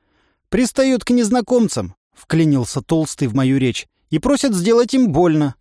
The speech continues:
добавил Вислый. «Ага, ну, как-то так», — кивнул я. «Конечно, я попробую все это объяснить», — кивнул Кирилл, «но не буду обещать, что все сразу поймут и проникнутся». «Много взяли у бандитов-то?» — поинтересовался я.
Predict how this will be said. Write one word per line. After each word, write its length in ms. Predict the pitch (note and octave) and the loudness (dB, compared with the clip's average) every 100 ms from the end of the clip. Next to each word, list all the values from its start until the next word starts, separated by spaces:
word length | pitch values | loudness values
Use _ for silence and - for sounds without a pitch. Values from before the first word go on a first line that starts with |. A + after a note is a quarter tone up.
| - | -6
добавил 460 | C3 C3+ C#3+ C#3 | -2 0 0 0
Вислый. 480 | B2+ D3 - A#2+ G2 _ _ _ _ _ _ _ _ _ | 0 -2 -2 -8 -8 _ _ _ _ _ _ _ _ _
«Ага, 420 | B2+ B2+ B2 A#2+ | -4 -2 0 -2
ну, 280 | A#2 E3 G3+ | -2 -2 -4
как-то 340 | - F3 - E3 | -6 -8 -6 -6
так», — 460 | A#2+ A2 - - _ _ | -4 -6 -6 -18 _ _
кивнул 400 | C3 A#2 B2 A2 | -4 -2 -2 -2
я. 200 | G#2 F2 - _ _ _ _ _ _ _ _ _ | -6 -8 -16 _ _ _ _ _ _ _ _ _
«Конечно, 420 | D3 D#3+ D#3+ E3+ | 0 0 0 0
я 140 | D#3+ D3+ | -2 -2
попробую 500 | E3 A#3 A3 C3+ A#2 | -2 -2 0 0 -2
все 220 | - C#3 | -2 -4
это 240 | A#2+ B2+ | -2 -2
объяснить», — 520 | A2+ B2+ - C#3 A2+ - | -2 -4 -2 -2 -4 -4
кивнул 320 | A#2 B2 A2 | -2 -2 -2
Кирилл, 360 | C3+ A#2 G2+ - _ _ _ - | -4 -4 -4 -8 _ _ _ -4
«но 120 | C#3+ | 0
не 120 | F#3 | 0
буду 280 | F#3+ F3 C#3+ | 0 0 0
обещать, 480 | C3+ B2 C3+ G3 G3+ | 0 -2 -2 -2 -2
что 180 | - C#3 | -2 -6
все 180 | - C#3 | -4 -4
сразу 340 | E3 C#3+ A#2+ | -2 -2 -2
поймут 420 | C#3 C3 D3+ D3+ | -2 0 0 -4
и 40 | C3+ | -4
проникнутся». 800 | D3+ D#3 B2+ - F2+ - C#2 - _ _ _ _ _ _ _ _ _ _ _ _ | -2 -2 -2 -6 -14 -14 -18 -20 _ _ _ _ _ _ _ _ _ _ _ _
«Много 320 | B2 F#3 A3 | -2 0 0
взяли 300 | D3 A2+ C3+ | -2 -2 -2
у 100 | B2 | -2
бандитов-то?» — 640 | A2+ C3+ B2+ A#2+ G#2 - G#2 | 0 -2 0 -4 -6 -10 -8
поинтересовался 880 | A#2 A2+ A#2+ A2 - A2 F#2+ - E2 | -6 -4 -6 -8 -6 -6 -6 -10 -14
я. 180 | D2+ | -14